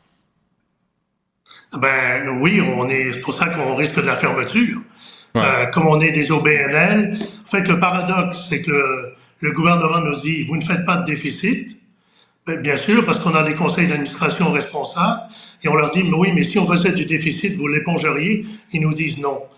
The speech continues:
Speaker 1: Mais le point où on est, c'est qu'on est en train de fermer.
Speaker 2: Euh, je, je, je viens d'avoir une idée, là, Monsieur Pilote, là. Vous, euh,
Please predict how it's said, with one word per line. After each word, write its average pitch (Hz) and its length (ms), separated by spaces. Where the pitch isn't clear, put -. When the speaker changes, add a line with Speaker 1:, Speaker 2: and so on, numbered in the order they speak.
Speaker 1:
Mais 143 80
le 131 160
point 170 180
où 156 140
on 139 180
est, 139 60
c'est 170 260
qu'on 143 200
est 143 40
en 139 100
train 147 180
de - 80
fermer. 120 300
Speaker 2:
Euh, 117 300
je, 117 340
je, - 220
je 107 180
viens 143 120
d'avoir 123 260
une 131 140
idée, 120 340
là, 104 360
Monsieur 95 260
Pilote, 107 380
là. 107 200
Vous, 139 400
euh, 101 160